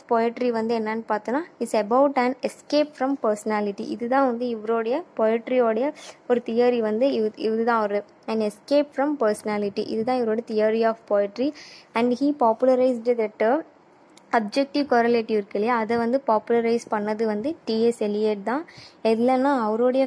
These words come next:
famous எஸ்ஸே வந்து on Hamlet and his problems, அதில் தான் வந்து இவர் வந்து first வந்து அதை வந்து famous பண்ணாரு. And அதுக்கப்புறமா வந்து இவரோட ஒர்க்ஸ்லாம் வந்து என்னன்னு பார்த்தோன்னா, Sacred Wood and Essay on Poetry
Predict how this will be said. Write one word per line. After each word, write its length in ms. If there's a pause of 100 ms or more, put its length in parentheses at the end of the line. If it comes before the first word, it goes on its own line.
famous 420 (160)
எஸ்ஸே 260 (140)
வந்து 220 (340)
on 140 (420)
Hamlet 580
and 100 (100)
his 120 (120)
problems, 460 (140)
அதில் 340
தான் 160
வந்து 200 (640)
இவர் 200
வந்து 240
first 380
வந்து 180
அதை 180
வந்து 160 (100)
famous 460
பண்ணாரு. 380 (580)
And 120 (100)
அதுக்கப்புறமா 600 (100)
வந்து 160 (160)
இவரோட 360 (460)
ஒர்க்ஸ்லாம் 460
வந்து 180
என்னன்னு 340
பார்த்தோன்னா, 380 (280)
Sacred 520 (120)
Wood 180 (600)
and 280 (540)
Essay 400
on 100 (100)
Poetry 400